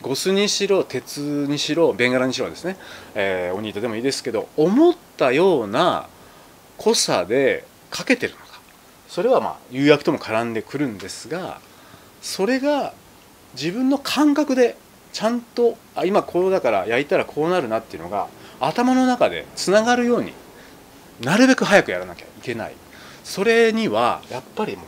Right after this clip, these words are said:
小さな窯で毎週のように繰り返すしかないわけです。で、あの、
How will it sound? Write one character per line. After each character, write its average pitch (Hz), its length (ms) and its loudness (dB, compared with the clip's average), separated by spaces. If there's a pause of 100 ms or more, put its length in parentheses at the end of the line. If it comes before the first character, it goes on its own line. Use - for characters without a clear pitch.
小 240 280 0
さ 147 160 -2
な 87 80 -4
窯 107 320 -6
で 92 300 -8 (500)
毎 160 220 -2
週 202 300 4
の 202 60 -2
よ 196 100 2
う - 20 -2
に 92 100 -8
繰 - 140 -16
り 117 100 -6
返 120 200 -4
す - 120 -14
し - 140 -6
か - 80 -20 (160)
な 165 180 -2
い 113 160 -6 (300)
わ 90 120 -10
け - 120 -20 (340)
で - 80 -18
す。 - 260 -10 (640)
で、 160 380 -2
あ 95 180 -10
の、 87 320 -12